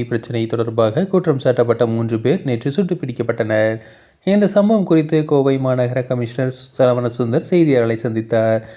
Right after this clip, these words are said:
அப்போது அவர் பேசுகையில், பெண்கள் காவலன் எனும் செயலியை தங்களது மொபைல் போனில் பதிவிறக்கம் செய்து கொள்ள வேண்டும். இதுபோன்று ஏதாவது ஆபத்தில் சிக்கிக்கொண்டால் காவலன் ஆப் செயலியை மூன்று முறை செக் செய்தால் போதும். அதிலிருந்து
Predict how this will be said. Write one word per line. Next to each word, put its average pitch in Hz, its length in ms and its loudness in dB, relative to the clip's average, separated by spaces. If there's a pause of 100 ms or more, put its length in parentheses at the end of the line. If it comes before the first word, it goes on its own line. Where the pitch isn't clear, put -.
(260)
அப்போது 196 340 2
அவர் 190 220 2
பேசுகையில், 151 580 0
பெண்கள் 131 360 2
காவலன் 120 500 2
எனும் 135 240 0
செயலியை 120 440 0 (100)
தங்களது 139 360 0
மொபைல் 120 340 -2
போனில் 123 300 -2
பதிவிறக்கம் 123 520 0
செய்து 117 200 0
கொள்ள 113 180 2
வேண்டும். 110 360 0 (120)
இதுபோன்று 196 560 2
ஏதாவது 143 440 4
ஆபத்தில் 127 460 2
சிக்கிக்கொண்டால் 127 580 0
காவலன் 143 460 0
ஆப் 120 200 -2
செயலியை 123 360 0 (100)
மூன்று 156 300 0
முறை 139 220 2
செக் 135 300 -6
செய்தால் 117 340 2
போதும். 127 340 2 (300)
அதிலிருந்து 202 480 4